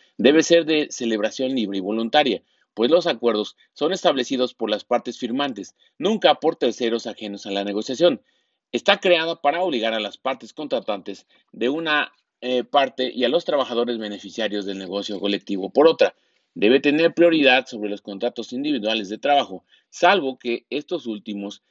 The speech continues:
establezcan mejores derechos y prestaciones para los trabajadores. Es inherente al diálogo social.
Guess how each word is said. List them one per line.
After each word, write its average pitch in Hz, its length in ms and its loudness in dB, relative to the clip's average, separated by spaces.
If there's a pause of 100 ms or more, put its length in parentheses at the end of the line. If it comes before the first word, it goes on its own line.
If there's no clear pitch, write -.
(120)
establezcan 131 680 -2
mejores 156 400 0
derechos 120 380 -2
y 107 40 -8
prestaciones 107 640 -6
para 127 240 4
los 131 160 2
trabajadores. 143 720 2 (1120)
Es 135 180 0
inherente 180 640 0
al 123 180 2
diálogo 156 420 0
social. 104 460 -6